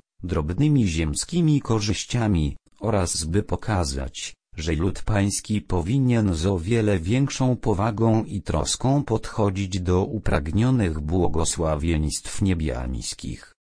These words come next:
Nasz niebiański Ojciec posiada dobre rzeczy, przyrzekł je nam i raduje się, iż może je nam podarować, jednak niektóre są opóźnione. I tak, na przykład,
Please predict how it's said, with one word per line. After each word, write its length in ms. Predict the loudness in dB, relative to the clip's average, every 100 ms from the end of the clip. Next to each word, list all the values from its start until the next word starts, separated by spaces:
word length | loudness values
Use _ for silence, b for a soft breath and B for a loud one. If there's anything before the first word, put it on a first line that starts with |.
| _ _ _
Nasz 380 | -2 0 0 0
niebiański 840 | 2 2 0 0 0 -2 -4 -4 -2
Ojciec 640 | -4 -4 -2 0 0 -4
posiada 640 | -2 -2 0 0 0 0
dobre 460 | 0 -2 -2 -2 0
rzeczy, 440 | -2 -2 -4 -4 -8 -18 -10
przyrzekł 680 | -4 -2 -2 -6 -6 -6 -4
je 220 | 0 0
nam 320 | 2 2 2
i 140 | 2 2
raduje 560 | 0 0 0 0 0
się, 280 | -2 -2 -2 -4 _
iż 260 | -6 -4 0
może 380 | 0 2 0 2
je 200 | 2 2
nam 300 | 2 2 0
podarować, 920 | -2 0 0 0 0 -2 -2 -6 -16 _ -8
jednak 580 | 0 0 2 0 0 0
niektóre 500 | 0 0 -2 0 0
są 280 | 0 -2 -2
opóźnione. 1000 | -6 -2 -2 0 0 -2 -4 -6 -10 -14 _ _ _ -8
I 120 | -6
tak, 460 | -4 -4 -4 -6 -18 _ -4
na 200 | 0 0
przykład, 800 | -2 -4 -4 -6 -8 -10 -18